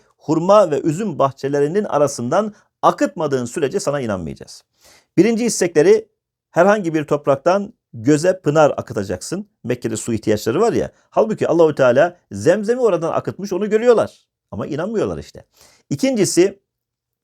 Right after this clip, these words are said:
senin üzüm ve hurma bahçelerin olacak.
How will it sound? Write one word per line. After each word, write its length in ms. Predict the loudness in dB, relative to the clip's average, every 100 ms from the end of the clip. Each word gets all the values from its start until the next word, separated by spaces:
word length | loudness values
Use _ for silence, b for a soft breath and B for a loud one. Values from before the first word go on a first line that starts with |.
| _ _ _ _
senin 480 | -4 -2 -2 -4 -12 _ _ _ -6
üzüm 460 | -4 -2 -4 -6 -14 _
ve 220 | 4 4 4
hurma 420 | -2 -2 0 0
bahçelerin 460 | -2 -2 -4 -4
olacak. 520 | 0 2 2 0 -4